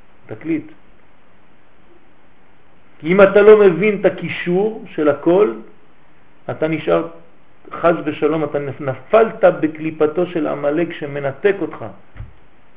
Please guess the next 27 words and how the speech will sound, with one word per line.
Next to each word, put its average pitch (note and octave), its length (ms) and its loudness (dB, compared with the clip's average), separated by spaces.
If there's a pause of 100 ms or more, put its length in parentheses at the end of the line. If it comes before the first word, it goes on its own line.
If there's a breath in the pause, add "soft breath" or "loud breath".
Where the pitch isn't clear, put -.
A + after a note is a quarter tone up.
(840)
לא F3+ 160 6
הגעת F#3+ 380 6
לביום C#3+ 600 4
ההוא C#3+ 320 4
יהיה C3+ 200 2
השם C#3 280 -2
אחד C3+ 320 2
ושמו B2+ 260 -8
אחד. A#2 260 -6 (920)
ואנחנו B2+ 320 -4
כן C#4 240 10
רוצים D#3 320 4
להגיע A#2+ 360 2
לביום B2 460 2
ההוא A#2+ 180 0
יהיה A#2 140 2
השם A#2 240 -4
אחד A2 240 -6
ושמו A#2 320 -6
אחד, B2 280 -2
כלומר B2+ 420 2
שלמות G3 340 -2
השם, A2 360 -4
י' D#3 140 0 (100)
כ' - 40 -2 (120)
ו' F#3+ 40 4 (200)
כ', C#3 60 -6